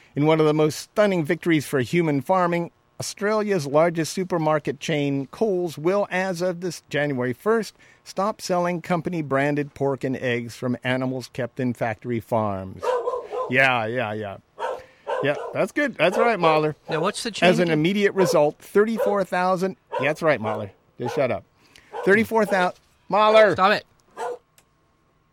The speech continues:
Speaker 1: Wow, <laughs> that was quick.
Speaker 2: Well,
Speaker 1: You
Speaker 2: sometimes
Speaker 1: didn't need to throw that at him.
Speaker 2: sometimes he gets m-,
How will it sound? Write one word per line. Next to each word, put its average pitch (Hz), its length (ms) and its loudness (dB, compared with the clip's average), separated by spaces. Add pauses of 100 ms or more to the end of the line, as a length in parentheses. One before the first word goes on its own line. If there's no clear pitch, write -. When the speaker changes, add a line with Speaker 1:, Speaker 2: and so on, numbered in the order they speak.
(720)
Speaker 1:
Wow, 135 420 -2
<laughs> - 60 -12
that - 220 -2
was - 160 -4
quick. - 400 -8 (100)
Speaker 2:
Well, 92 320 -16 (1120)
Speaker 1:
You 147 100 -20
Speaker 2:
sometimes 127 180 -6 (120)
Speaker 1:
didn't 202 100 -4
need 226 160 0
to 120 80 -6
throw 147 280 -2
that 104 220 0
at 98 120 -8
him. 95 40 -10
Speaker 2:
sometimes 131 520 -12
he 107 80 -20
gets 104 340 -20
m-, 110 80 -20